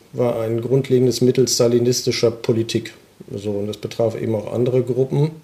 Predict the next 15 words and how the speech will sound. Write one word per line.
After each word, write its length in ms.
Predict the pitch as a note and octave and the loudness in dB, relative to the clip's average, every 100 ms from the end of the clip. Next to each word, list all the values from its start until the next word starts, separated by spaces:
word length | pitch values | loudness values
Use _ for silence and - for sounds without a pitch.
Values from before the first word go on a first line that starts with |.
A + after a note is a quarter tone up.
| - | -6
leider. 560 | A2 A2+ B2+ C#3+ E3 - - - - - - - _ - | 0 2 4 2 0 -6 -20 -20 -20 -20 -20 -20 _ 0
Deportare 640 | D3 D3+ C#3+ C#3+ F3 E3+ | 4 4 4 4 4 4
bedeutet 520 | D3 C#3+ C#3+ D3 C3+ | 4 6 6 6 2
wegbringen 600 | C3+ C3+ - A2+ A2 G#2 F2+ - - | -2 -2 -2 0 0 -2 -6 -18 -18
oder 200 | - A#2+ | -6 -4
fortschaffen, 680 | A2+ A#2 A2 - G#2 F#2+ F#2+ F#2 - | -2 0 -2 -2 -4 -6 -10 -12 -12
also 300 | G#2+ G2 - | -8 -8 -10
rein 260 | G#2 A2 A2 | -6 -2 -2
von 140 | A#2 | -2
der 60 | A2 | -2
Begriffsgeschichte 800 | A#2 B2 B2+ - A2 - A2 A2+ | -2 -2 -2 -2 -6 -6 -6 -4
her 80 | G#2 | -4
aus 120 | - | -4
dem 100 | A2 | -4
Lateinischen, 760 | G#2+ - A2+ B2 C3 C3+ C3+ | -4 -2 0 0 0 0 0